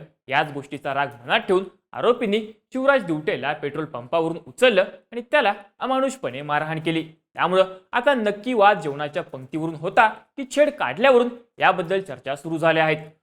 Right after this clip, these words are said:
पण चर्चेचा मुद्दा म्हणजे त्या प्रकरणामध्ये गोट्या गीते गँगचा अँगल का समोर आला? तर याचं कारण आहे या आरोपींपैकी एक असलेला आदित्य गीते. आरोपींची नावं माध्यमांमध्ये आल्यानंतर आदित्य गीतेचे वाल्मिक कराड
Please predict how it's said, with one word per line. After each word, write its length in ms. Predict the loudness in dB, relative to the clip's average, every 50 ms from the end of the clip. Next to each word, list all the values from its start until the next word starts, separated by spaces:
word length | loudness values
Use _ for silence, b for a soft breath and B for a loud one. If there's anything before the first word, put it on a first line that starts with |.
| _ _ -4
पण 140 | -2 -2 0
चर्चेचा 480 | 0 0 0 2 0 0 2 2 0
मुद्दा 360 | 0 0 -6 -6 2 4 4
म्हणजे 380 | 4 4 2 2 2 0 0 -4 -14 _ _ _
त्या 80 | -6 -6
प्रकरणामध्ये 720 | -4 -2 -2 2 4 4 4 4 4 2 2 2 2 0 0 -2 -8 -18 _ _ _
गोट्या 340 | _ -10 -8 -2 0 2 2
गीते 300 | 2 -2 -2 -2 -2 -2
गँगचा 420 | 0 -2 -4 -4 -6 -4 -2 -2
अँगल 300 | -2 -2 -4 -6 -6 -6
का 200 | -4 2 2 2
समोर 280 | 2 2 -2 -2 2 2
आला? 220 | 4 4 2 0 -2 -6 _ _ 2
तर 80 | 4
याचं 240 | 4 4 6 6 4
कारण 380 | 4 4 0 2 2 4 4 4
आहे 180 | 4 2 2 0 -4 -12 _ _ _
या 100 | 0 0
आरोपींपैकी 840 | 2 2 2 2 0 0 -2 -4 -4 -4 -4 -4 -4 -4 -6 -8 -8 0
एक 220 | 2 2 2 2 0
असलेला 440 | -6 -8 -6 -6 -6 -6 -2 -2 -2
आदित्य 460 | -2 -2 -2 -4 -4 -4 0 0 0
गीते. 460 | 0 0 -2 -2 -2 -4 -4 -10 _ _ _ _
आरोपींची 500 | -8 -6 -6 -4 -2 -4 -4 -4 -6 -6
नावं 380 | -2 0 2 2 2 0 -2 -2
माध्यमांमध्ये 600 | -4 -6 -4 -4 -4 -4 -4 -4 -4 -6 -6 -8 -8
आल्यानंतर 440 | -6 -4 -2 -2 -2 2 4 4 2 2 0 -8 _ _ -4
आदित्य 380 | -2 -2 -2 -2 -2 -2 -2 -2
गीतेचे 720 | 0 -4 -2 0 0 2 2 2 2 2 0 -6 -14 _ -6
वाल्मिक 440 | -4 -4 -2 0 0 -2 -2 2
कराड 200 | 4 4 4 4